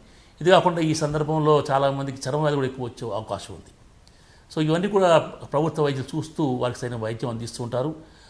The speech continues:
అవసరమైతే వీరికి ప్రొఫైలాక్టిక్‌గా కొంతమందికి ఎక్కువ రిస్క్ గ్రూప్ ఉన్న వాళ్ళకి ఫ్లూ వ్యాక్సిన్, అదేవిధంగా కలరా వ్యాక్సిన్ ఇచ్చే అవకాశం ఉంది. ఇంకొక విష-, ఇంకో ముఖ్య విషయం అంటే మన రాష్ట్రాల్లో కొత్తగా స్క్రబ్ టైఫస్ కనబడుతుంది. స్క్రబ్ టైఫస్ అనేది ఒక చిన్న, ఒక,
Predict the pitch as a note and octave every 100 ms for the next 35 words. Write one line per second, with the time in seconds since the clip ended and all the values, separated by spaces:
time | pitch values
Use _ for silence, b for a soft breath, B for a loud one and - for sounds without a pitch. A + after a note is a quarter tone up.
0 | B C#3 D#3+ F#3+ F3 E3+ D#3 C#3 A#2+ C#3
1 | C3+ F#3 F3 C#3 D#3 C#3+ B2+ B2 B2 B2+
2 | C3 C#3 A#2+ A#2 A#2 B B - C3 -
3 | F#3+ D3+ B2 C3 - C#3+ C#3+ C3+ B2 B2+
4 | A#2+ A2+ D#3 D3+ C#3+ B2+ - B2+ B2+ B
5 | B B B C3 C3+ C3 C3 C3+ C#3 C3+
6 | A#2+ C3 A#2 - G#2+ G#2+ A#2 G#2+ A#2 G2
7 | G2+ - b b b b - D#3+ F#3 F3+
8 | D3+ F3+ D3+ D#3 G#3 F#3+ F3+ D3+ C#3+ C3+
9 | C#3+ - F3+ D#3 C#3 C3+ D3 B B B
10 | B - D3+ F3+ C#3 - F3 F3 G3+ F3+
11 | D#3+ C#3+ A#2+ A2 G#2 F2 - - - C3
12 | - D#3+ D3+ C#3+ C3+ C3+ C#3 B2 A#2 B
13 | B - C3 B2+ - D#3 E3 D#3+ C3 -
14 | - - - A2+